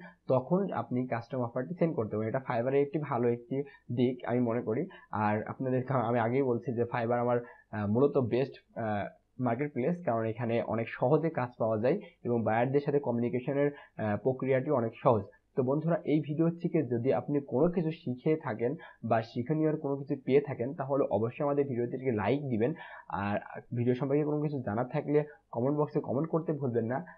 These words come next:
আর আমাদের সাথে থাকার জন্য আমাদের চ্যানেলটি সাবস্ক্রাইব করে রাখবেন। আর যদি মনে হয় এই ভিডিওটি আপনার কোনো বন্ধু বা বান্ধবী এর দেখার প্রয়োজন কিংবা অন্য কেউ জানলে ভালো হয়,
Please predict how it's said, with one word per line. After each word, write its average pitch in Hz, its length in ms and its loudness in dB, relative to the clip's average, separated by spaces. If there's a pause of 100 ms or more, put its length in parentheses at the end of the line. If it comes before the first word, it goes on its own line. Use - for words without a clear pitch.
(240)
আর 98 300 -4
আমাদের 143 340 0
সাথে 165 180 0
থাকার 131 340 -2
জন্য 151 120 0
আমাদের 156 180 0
চ্যানেলটি 123 300 0
সাবস্ক্রাইব 139 480 0
করে 156 180 4
রাখবেন। 160 440 2
আর 107 160 -4
যদি 117 240 0
মনে 117 240 4
হয় 170 220 4
এই 120 140 0
ভিডিওটি 135 460 -2
আপনার 113 340 -4
কোনো 113 200 -2
বন্ধু 117 440 0
বা 139 100 2
বান্ধবী 123 500 0 (340)
এর 107 180 0
দেখার 120 320 4
প্রয়োজন 147 520 4 (240)
কিংবা 117 220 0
অন্য 139 400 0
কেউ 143 200 2
জানলে 127 520 2
ভালো 127 260 2
হয়, 131 240 2